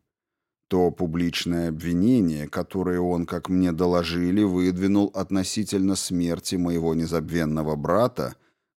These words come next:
короля Раймунда, является наветом, недостойным дворянина и офицера короля». При этих словах многие на лесной поляне затаили дыхание.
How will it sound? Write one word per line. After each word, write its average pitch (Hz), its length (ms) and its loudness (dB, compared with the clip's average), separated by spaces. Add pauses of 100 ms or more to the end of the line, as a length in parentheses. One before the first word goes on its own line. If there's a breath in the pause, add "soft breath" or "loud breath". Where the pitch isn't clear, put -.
короля 82 600 2
Раймунда, 87 840 2 (200)
является 71 720 -8
наветом, 98 760 -2
недостойным 87 960 -2
дворянина 78 840 -4
и 110 60 -2
офицера 85 800 -2
короля». 101 600 -4 (380)
При 127 300 0
этих 165 280 -4
словах 135 560 2
многие 117 520 4
на 107 120 6
лесной 98 500 2
поляне 104 560 2
затаили 85 540 -2
дыхание. 62 600 -10